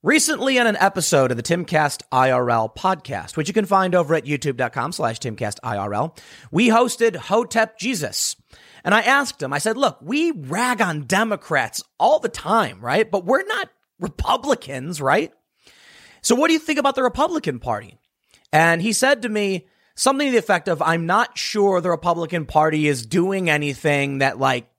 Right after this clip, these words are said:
makes me, you know, get active, essentially." I don't want to put words in his mouth, but the general idea that I agreed with was, what does the Republican Party even do?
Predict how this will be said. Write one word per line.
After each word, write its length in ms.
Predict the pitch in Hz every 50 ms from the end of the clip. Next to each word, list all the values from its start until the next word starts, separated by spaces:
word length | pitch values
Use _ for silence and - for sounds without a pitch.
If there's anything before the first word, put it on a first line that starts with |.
| _ _ _ _
makes 520 | 123 127 135 139 151 165 160 - - -
me, 540 | 139 156 156 160 160 160 156 151 143 - _ _ _ _ _ _ _ -
you 140 | 135 143
know, 100 | 139 131
get 140 | 120 147 147
active, 320 | 165 185 175 - - 143 123
essentially." 360 | 123 131 107 - 107 101 - _ - - - -
I 60 | - 214
don't 100 | 254 269
want 100 | 262 226
to 60 | -
put 180 | - 220 170
words 220 | 180 233 262 247 196
in 60 | 202
his 100 | 170 156
mouth, 160 | 160 151 147
but 80 | - 147
the 60 | 160
general 320 | 143 226 233 262 240 220 190
idea 460 | 170 156 127 135 208 220 190 151 135
that 120 | 123 143
I 80 | 156 165
agreed 380 | 147 120 127 135 208 294 311 254
with 240 | 156 143 135 -
was, 260 | 143 143 147 147 - - _ _ _ _ _ _ _ _ _
what 160 | - 151 254
does 180 | 339 349 262 285
the 80 | 339
Republican 600 | 339 311 214 233 262 277 247 277 240 233 254 226
Party 440 | 160 180 220 233 226 226 220 - 226
even 380 | 233 175 202 185 160 135 113 104
do? 500 | 156 170 220 233 170 117 104 - -